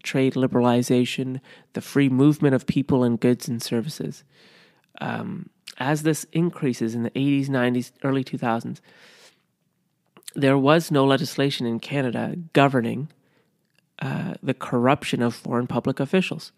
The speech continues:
Again, going back to this idea that we anticipate or expect some levels of, again, air quotes, low forms of corruption, low-level forms of corruption. There were laws governing that domestically, but nothing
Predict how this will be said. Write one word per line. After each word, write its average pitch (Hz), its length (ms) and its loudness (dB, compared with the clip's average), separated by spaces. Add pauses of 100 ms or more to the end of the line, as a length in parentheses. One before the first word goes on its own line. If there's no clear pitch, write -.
(640)
Again, 147 460 4
going 170 260 4
back 131 260 2
to - 80 -2
this 127 220 -4
idea 117 320 0
that - 180 -2
we 123 160 0
anticipate 127 720 -2
or 120 160 0
expect - 640 -6
some 123 340 -4
levels 123 400 -2
of, 117 140 -4
again, 120 400 -4
air 120 180 -8
quotes, - 400 -4
low 110 380 2
forms 123 560 -2
of 117 180 -6
corruption, - 640 -8
low-level 120 480 -2
forms 131 320 -6
of 139 120 -10
corruption. 135 380 -8 (1400)
There 160 300 6
were 170 200 6
laws 185 360 2
governing 156 460 4
that 123 220 0
domestically, 117 680 0
but - 180 -2
nothing 226 680 0